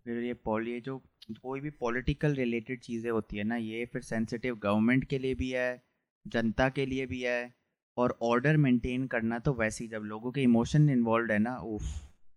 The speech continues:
भाई कुछ पता नहीं, इन्होंने अगर नेट बंद नहीं करते, कुछ भी हो सकता था, तो वही है।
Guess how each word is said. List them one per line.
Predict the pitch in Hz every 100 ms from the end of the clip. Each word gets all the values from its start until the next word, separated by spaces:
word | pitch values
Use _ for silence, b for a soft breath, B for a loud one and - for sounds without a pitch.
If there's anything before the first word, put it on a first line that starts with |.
| _ _ _ -
भाई | 117 156
कुछ | 160 160
पता | 147 123 117
नहीं, | 123 170
इन्होंने | 160 156
अगर | 143 139
नेट | 147 135 156
बंद | - 139 143
नहीं | 156
करते, | 143 -
कुछ | 185 170
भी | 180
हो | 208
सकता | 139 117 117 113
था, | 113
तो | 101 127 127 - _ - - _ _ _ _ _ _ _ 165
वही | 202 139
है। | 110 101